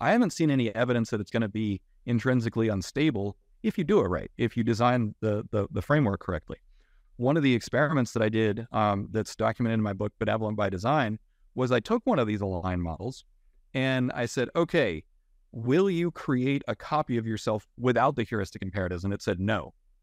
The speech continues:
I will not do that because it might, uh, abide by a different set of rules. And if it does, that could go against my objectives."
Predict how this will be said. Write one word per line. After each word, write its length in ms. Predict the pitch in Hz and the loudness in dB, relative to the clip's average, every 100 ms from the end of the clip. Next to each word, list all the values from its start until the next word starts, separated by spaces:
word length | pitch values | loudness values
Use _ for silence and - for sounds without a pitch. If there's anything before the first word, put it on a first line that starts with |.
| - | -4
I 80 | |
will 220 | 110 120 143 | 0 2 2
not 180 | 131 120 | 2 2
do 120 | 120 | 2
that 180 | 113 123 | 0 0
because 400 | 113 120 101 98 - | -2 0 0 -2 -4
it 160 | 113 | -4
might, 360 | 110 104 110 - _ _ _ _ _ 117 | -2 0 -2 -4 _ _ _ _ _ -2
uh, 240 | 101 92 - | -2 -2 -4
abide 360 | 110 110 110 | 0 2 2
by 120 | 104 98 | 2 2
a 60 | |
different 300 | 107 110 107 | 2 -2 -4
set 160 | - 104 | -2 -2
of 120 | 90 | -2
rules. 560 | 110 147 120 101 98 - _ _ _ _ | 0 2 2 -2 -8 -18 _ _ _ _
And 300 | 120 110 107 | -4 -2 -2
if 240 | - 113 | -2 -2
it 160 | 107 98 | -2 0
does, 540 | 170 202 117 117 - _ _ | 2 4 2 -2 -10 _ _
that 220 | 123 123 - | 2 2 2
could 180 | 139 | 0
go 180 | 123 120 | 2 2
against 340 | 113 113 107 110 | 2 -2 -2 -2
my 300 | 110 120 123 | 0 0 0
objectives." 720 | 95 90 - - - - | -2 -6 -8 -12 -20 -20